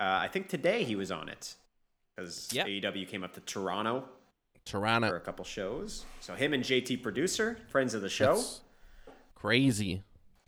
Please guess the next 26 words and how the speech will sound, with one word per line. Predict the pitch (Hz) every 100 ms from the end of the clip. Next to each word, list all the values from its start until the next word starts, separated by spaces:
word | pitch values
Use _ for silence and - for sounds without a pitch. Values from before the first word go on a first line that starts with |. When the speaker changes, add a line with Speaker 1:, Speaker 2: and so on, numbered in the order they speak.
| -
Speaker 1:
That | 104
is | 156
Speaker 2:
So | 120
Speaker 1:
pretty | 117 92
cool. | 92 80
Speaker 2:
sick, | - - - - 262 - -
man. | 120 113
Can | 104
you | 156
believe | 156 143 175
it? | 196
Guys | 123 131 135 120
that | 82
we | 104 127
know | 127 113 117 120 - - - -
that | 117
have | 117
been | 117
grinding | 110 120 131 139
for | -
so | 113 135
long, | 123 117 131
really | 117 151 180
genuinely | 123 120 143 139 127
good | - 131
people | - 127 156 185